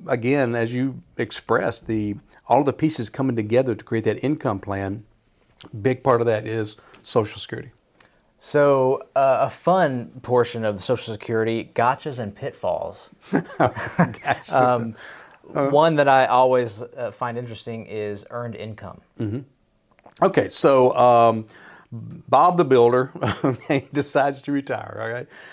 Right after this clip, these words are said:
Speaker 1: Uh, and he is, uh, sixty-two. He's got a nice little nest egg. He's, his Social Security, and he decides, "Hey, I'm afraid Social Security is gonna go away, or I didn't get help,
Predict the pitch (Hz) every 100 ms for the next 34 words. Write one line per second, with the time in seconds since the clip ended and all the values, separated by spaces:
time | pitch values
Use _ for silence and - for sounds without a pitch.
0 | - - 117 113 139 131 117 131 139 135
1 | 131 127 117 - 123 113 113 110 - -
2 | - - 131 - - 120 - - 98 _
3 | _ _ _ - 117 117 120 120 127 123
4 | 127 123 123 120 131 120 120 120 110 113
5 | 104 - 113 - 123 117 117 113 - 120
6 | 117 110 127 123 120 117 - 120 131 131
7 | 123 - - - - 117 120 110 - 123
8 | 120 139 117 - - 131 113 117 113 113
9 | 113 127 127 127 127 - 120 113 110 110
10 | 113 107 117 113 123 120 120 160